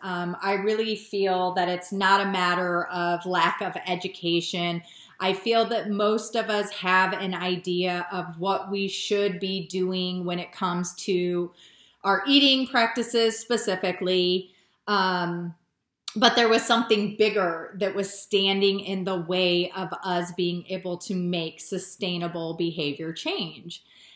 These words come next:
And so I sought out, um, a master's program and ended up, uh, getting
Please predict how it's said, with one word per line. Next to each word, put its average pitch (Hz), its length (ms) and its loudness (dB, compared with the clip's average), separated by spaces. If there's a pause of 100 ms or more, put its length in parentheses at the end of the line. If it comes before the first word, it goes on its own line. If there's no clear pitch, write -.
(160)
And 208 220 2
so 190 460 4
I 185 220 2
sought 233 420 4
out, 208 520 2
um, 180 380 -2
a 185 60 -4
master's 254 580 4
program 220 960 0
and 185 720 -2
ended 202 480 0
up, 190 400 0 (160)
uh, 170 440 -2 (280)
getting 226 400 2